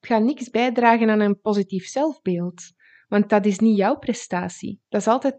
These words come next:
door geluk of door iets extern. Wat gebeurt er dan nog als je succes dat niet van jouzelf komt? En als je bang bent om door de mand te vallen, dan zie je dat heel veel kinderen of jongeren en volwassenen uitstelgedrag gaan beginnen vertonen,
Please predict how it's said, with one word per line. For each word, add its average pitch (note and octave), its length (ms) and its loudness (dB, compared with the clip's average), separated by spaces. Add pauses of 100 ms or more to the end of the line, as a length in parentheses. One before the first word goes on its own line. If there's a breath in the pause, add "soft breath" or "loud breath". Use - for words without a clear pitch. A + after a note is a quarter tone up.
door G#3 140 0
geluk G#3 380 0
of G#3 120 -6
door G3 180 0
iets F#3+ 200 -8
extern. - 600 -10 (220)
Wat A3 200 -2
gebeurt A#3 400 4
er A3 120 0
dan G3 220 2
nog F#3+ 320 -4 (120)
als G3+ 240 -4
je G#3 80 -2
succes A3+ 680 0
dat F#3+ 200 -2
niet G#3+ 200 0
van G3 200 -2
jouzelf F3+ 540 -4
komt? A#3+ 440 -8 (140)
En G#3 180 0
als G3 160 2
je F3+ 80 2
bang G#3 300 6
bent G3+ 320 4
om F3+ 360 -6 (280)
door F#3+ 260 0
de F#3 80 2
mand F3+ 240 0
te G#3+ 100 -6
vallen, A#3 420 -2 (100)
dan G3 160 0
zie G#3+ 140 -2
je B3 80 4
dat A3 140 4
heel G#3+ 220 4
veel A#3+ 200 2
kinderen A3+ 580 0
of G#3 200 -4
jongeren G3+ 580 0
en A#3+ 200 6
volwassenen A3+ 720 0
uitstelgedrag F3+ 880 -4 (240)
gaan F#3+ 280 -4
beginnen F#3 300 -2
vertonen, F3+ 640 -4